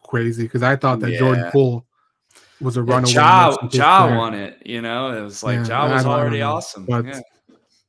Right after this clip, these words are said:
Speaker 1: uh, I think Lauri Markkanen should be, I don't even care what happens the rest of the year, he should be most improved player. To go from a guy who was, you know, a nice, you know, rotation piece, I guess you could say, to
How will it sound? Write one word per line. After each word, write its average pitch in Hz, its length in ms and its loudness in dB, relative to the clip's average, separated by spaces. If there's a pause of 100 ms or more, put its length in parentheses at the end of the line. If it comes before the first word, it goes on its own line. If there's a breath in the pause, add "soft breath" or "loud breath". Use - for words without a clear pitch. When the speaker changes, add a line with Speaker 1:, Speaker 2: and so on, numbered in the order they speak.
Speaker 1:
uh, 131 120 0
I 135 100 2
think 165 160 2
Lauri 131 240 2
Markkanen 120 420 -2
should 127 220 -6
be, 113 280 -6 (720)
I 143 160 -6
don't 147 140 2
even 139 160 0
care 135 140 2
what 123 100 -2
happens 120 300 -6
the 117 40 -6
rest 117 220 -8
of 117 60 -8
the 120 40 -8
year, 120 160 -4
he 120 100 -6
should 139 160 -8
be 123 100 -4
most 127 260 -8
improved 123 280 -12
player. - 280 -16 (640)
To 135 100 0
go 127 180 4
from 123 300 0
a 123 80 0
guy 120 280 0
who 117 200 -2
was, 117 320 -6 (600)
you 214 80 0
know, 202 100 2
a 180 80 2
nice, 180 420 -2
you 170 80 0
know, 147 120 0
rotation 139 920 0
piece, 156 540 -6
I 143 80 -4
guess 147 220 -4
you 151 60 -6
could 143 120 -4
say, 151 220 -2
to 123 680 -2